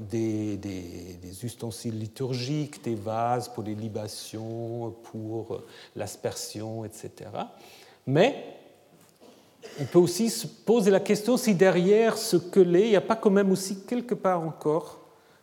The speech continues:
un souvenir de la statue. Parce que, un texte très, très curieux, c'est, euh, dans la deuxième partie du livre d'Ésaïe, qu'on appelle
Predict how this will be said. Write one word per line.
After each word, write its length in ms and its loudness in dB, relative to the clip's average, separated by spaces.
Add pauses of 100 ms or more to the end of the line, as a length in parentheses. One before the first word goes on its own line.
(120)
un 100 -4
souvenir 840 -2 (1120)
de 60 -6
la 120 -8
statue. 460 -10 (800)
Parce 260 -4
que, 300 2 (200)
un 120 -4
texte 500 -6
très, 200 -8
très 200 -12
curieux, 460 -6 (600)
c'est, 580 2
euh, 380 -2
dans 140 -4
la 100 0
deuxième 320 2
partie 320 -2
du 120 2
livre 300 0
d'Ésaïe, 400 2
qu'on 160 -4
appelle 380 0